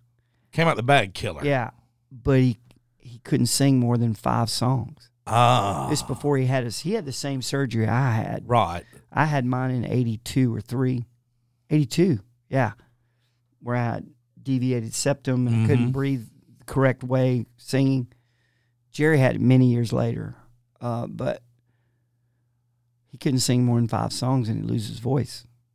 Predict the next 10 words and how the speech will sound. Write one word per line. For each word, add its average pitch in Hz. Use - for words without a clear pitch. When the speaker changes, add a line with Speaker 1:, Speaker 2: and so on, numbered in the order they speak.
Speaker 2:
And 131
they 147
were 131
high, 127
high, 160
high 117
songs. 113
Like 113
Speaker 1:
Right. 113
Speaker 2:
Jane, 147